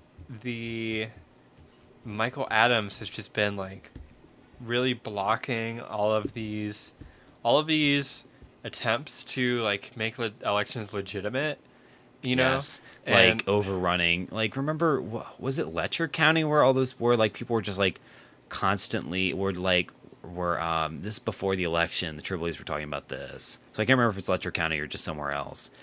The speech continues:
Speaker 2: Um, they're talking about, it's, like, all these people that are calling in and, like, basically clogging up the paperwork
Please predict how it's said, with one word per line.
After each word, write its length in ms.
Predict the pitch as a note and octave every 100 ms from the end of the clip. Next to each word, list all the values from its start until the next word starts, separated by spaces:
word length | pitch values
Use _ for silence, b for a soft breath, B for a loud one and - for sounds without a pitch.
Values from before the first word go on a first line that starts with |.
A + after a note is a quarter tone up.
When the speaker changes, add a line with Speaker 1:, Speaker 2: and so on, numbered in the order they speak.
| B - F#2
Speaker 2:
Um, 260 | F#2 F2+
they're 100 | F#2+
talking 160 | G2+ C3
about, 100 | A#2+
it's, 120 | G#2+
like, 160 | F#2+ F2
all 120 | F#2
these 140 | G2+ G2
people 220 | A2 G2
that 100 | F#2
are 40 |
calling 380 | F2+ - F#2 F2+
in 200 | F2 F2
and, 100 | D#2
like, 240 | F2 E2 -
basically 360 | F2+ - G#2+
clogging 480 | G2 - F#2 F#2 F#2+
up 260 | D#2 D2+ -
the 80 | F#2
paperwork 760 | - D#2+ F2 F2 F2+ F2+ -